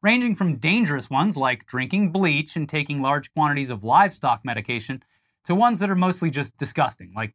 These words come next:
urine therapy, A K A drinking your own piss, which is what you should do if you're on the road making good time and you don't want to piss off the driver. While it's gross enough to imagine someone drinking urine voluntarily,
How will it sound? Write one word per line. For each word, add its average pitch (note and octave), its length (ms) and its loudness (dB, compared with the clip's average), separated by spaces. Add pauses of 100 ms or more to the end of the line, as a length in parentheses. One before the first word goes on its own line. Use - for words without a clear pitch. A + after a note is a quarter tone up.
(120)
urine C#3 360 2
therapy, A2 520 -4
A C#3 100 -4
K D3 100 -4 (180)
A D3 180 -8
drinking F#3 280 -4
your B2 160 -2
own D#3 200 -2
piss, - 400 -8 (340)
which D3 180 -4
is B2 120 -4
what G3 160 0
you G#3 80 -6
should F3+ 220 -2
do G#3+ 280 2
if D3+ 120 -6
you're D3 120 2
on F3+ 180 6
the A#3+ 80 -2
road D3+ 320 0 (260)
making D#3+ 300 0
good E3+ 280 0
time E3 360 4 (140)
and D#3+ 100 2
you D3+ 60 0
don't D#3+ 180 2
want F#3 180 0
to - 40 -16
piss C#3+ 160 -4
off D#3+ 180 4
the F#3 80 -4
driver. F3 460 4 (880)
While B3+ 320 6
it's F3 100 -4
gross F#3+ 280 0
enough E3 220 2
to E3 80 -2
imagine D#3 360 2
someone C#3+ 440 -2 (100)
drinking C#3 580 0
urine C3+ 400 -2
voluntarily, C#3 800 0